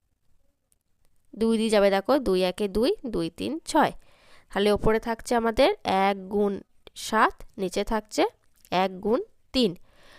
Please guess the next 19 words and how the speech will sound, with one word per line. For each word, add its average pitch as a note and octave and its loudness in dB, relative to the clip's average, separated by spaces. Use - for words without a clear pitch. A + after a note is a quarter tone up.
সমান G3+ 0
হচ্ছে A3 -2
সাতের A#3 0
তিন। F#3 -2
এবার A#3 6
এটাকে B3+ 4
যদি C4+ 4
আমরা C4 2
মিশ্র - -2
ভগ্নাংশে C4 2
নিয়ে B3+ 0
আসতে - -4
পারবো, B3+ 4
মিশ্র A#3 -2
ভগ্নাংশে B3 -4
কীভাবে B3+ -2
আনতে A#3 -4
হয় B3+ 2
আমি A#3 0